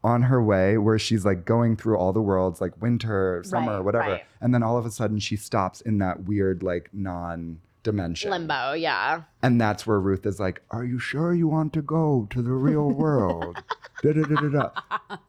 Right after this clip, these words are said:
Speaker 1: And then it's like, we have stakes, right? Now it's, like, tender moment and we have stakes. Now,
Speaker 2: Mm-hmm.
Speaker 1: if she goes into the real world, who knows what could happen? And,
Speaker 2: Sure.
Speaker 1: and Ruth goes, "If you want to be
Speaker 2: <laughs>
Speaker 1: Bar-, or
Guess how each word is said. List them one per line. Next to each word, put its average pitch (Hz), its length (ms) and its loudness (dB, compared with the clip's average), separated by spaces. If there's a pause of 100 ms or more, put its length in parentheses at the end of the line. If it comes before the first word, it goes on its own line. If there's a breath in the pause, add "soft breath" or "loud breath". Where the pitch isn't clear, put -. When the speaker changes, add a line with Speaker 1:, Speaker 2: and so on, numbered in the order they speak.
Speaker 1:
And 165 200 6
then 175 160 4
it's - 160 -2
like, 147 340 0
we 131 140 4
have 135 180 4
stakes, - 600 0
right? 110 260 4
Now 139 240 4
it's, 147 160 0
like, 117 240 0
tender 135 260 4
moment 120 480 4
and 123 220 4
we 117 100 4
have 98 180 2
stakes. 98 360 0
Now, 120 320 4
Speaker 2:
Mm-hmm. 143 240 -6
Speaker 1:
if 101 60 -8
she 113 120 -2
goes 117 260 0
into 117 160 -2
the 113 100 -4
real 107 220 0
world, 104 320 0 (300 soft breath)
who - 260 -4
knows 120 300 2
what 151 120 0
could 117 120 0
happen? 92 400 0
And, 123 260 2
Speaker 2:
Sure. 143 360 -2
Speaker 1:
and 120 180 2 (100)
Ruth 113 280 0
goes, 113 260 0 (540 soft breath)
"If 90 200 -4
you 92 440 2
want 98 320 0
to 104 120 0
be 110 180 2
Speaker 2:
<laughs> 95 100 -2
Speaker 1:
Bar-, 101 220 2 (460)
or 92 300 0